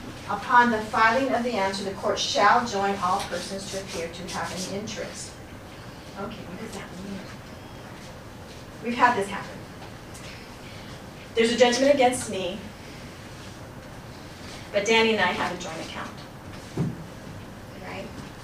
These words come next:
So Danny has the right to come into this case, not to the case, to the garnishment, all right? And to, to be able to respond to this. So sometimes we will get, and usually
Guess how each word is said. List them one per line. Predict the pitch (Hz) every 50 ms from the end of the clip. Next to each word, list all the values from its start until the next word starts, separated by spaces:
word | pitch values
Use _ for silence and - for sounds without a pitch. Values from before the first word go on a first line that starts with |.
| - - - - - - - -
So | - - - 233 214 208 202 196 190 190 - - - - - - - - - - -
Danny | 233 226 233 247 262 262 262 262 262 269 269 - - - - - -
has | 202 214 214 208 208 -
the | 214 190
right | 180 196 220 226 - 170 -
to | - - -
come | - 220 202
into | 196 202 - - 226
this | 214 202 202 - - -
case, | - 269 269 262 - 330 339 - - - - - - - -
not | 196 - -
to | - 214
the | - -
case, | - 175 160 - - - - - - -
to | 220 185
the | -
garnishment, | - - - - - - - - - - - - - - - - - - - - -
all | - -
right? | 180 175 170 175 - - - - - - - - - - - - - - - -
And | - 214 214 202 196 202 196 - - - - - - -
to, | - 220 196 - - -
to | - 220
be | - 202 190
able | 190 196 196
to | 196 - 190
respond | - - - - 180 180 185 175 -
to | - -
this. | 170 - - -
So | - - - 180 175 175
sometimes | - - 247 247 247 254 - - 262 226 220 214 214 214
we | 208 202 202
will | 196 202 208
get, | 208 - 185 175 170 170 - - - - - - - - - - - - - - - - - - - 202
and | 196 190
usually | 190 190 190 196 208 214 208 208 208 208 202 202